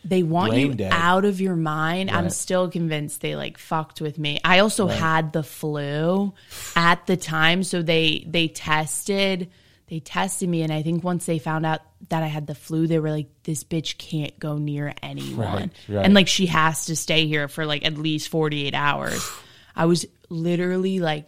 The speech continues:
Speaker 1: f-, but
Speaker 2: So did
Speaker 1: also
Speaker 2: you think you were going to the hospital for the flu? Would, did they trick you that way?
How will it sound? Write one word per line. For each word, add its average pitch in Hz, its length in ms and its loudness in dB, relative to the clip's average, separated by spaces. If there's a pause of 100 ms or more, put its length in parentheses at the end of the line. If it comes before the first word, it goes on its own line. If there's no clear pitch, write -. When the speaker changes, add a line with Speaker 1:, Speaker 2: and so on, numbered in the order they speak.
Speaker 1:
f-, - 320 -20 (220)
but 165 260 -8
Speaker 2:
So - 60 0
did 113 40 2
Speaker 1:
also - 140 2
Speaker 2:
you 123 60 4 (160)
think 117 120 0
you 120 60 2
were 107 80 0
going 104 180 0
to 101 40 0
the 98 120 -2
hospital 98 340 -2
for 98 120 -6
the 92 80 -4
flu? 98 280 -6
Would, 101 240 -6
did 95 100 -16
they 98 100 0
trick - 280 -2
you 107 80 -4
that 107 200 -4
way? 117 200 -4